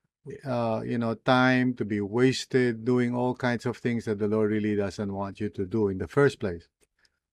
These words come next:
Okay, so verse twenty-six, "So that through my being with you again, your joy in Christ Jesus will overflow on account of me." So Paul desires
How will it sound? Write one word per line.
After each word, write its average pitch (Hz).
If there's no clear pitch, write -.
Okay, 156
so 127
verse 127
twenty-six, 156
"So 185
that 147
through 175
my 156
being 156
with 147
you 120
again, 117
your 110
joy 139
in 160
Christ 139
Jesus 123
will 110
overflow 123
on 107
account 101
of 98
me." 92
So -
Paul 185
desires 139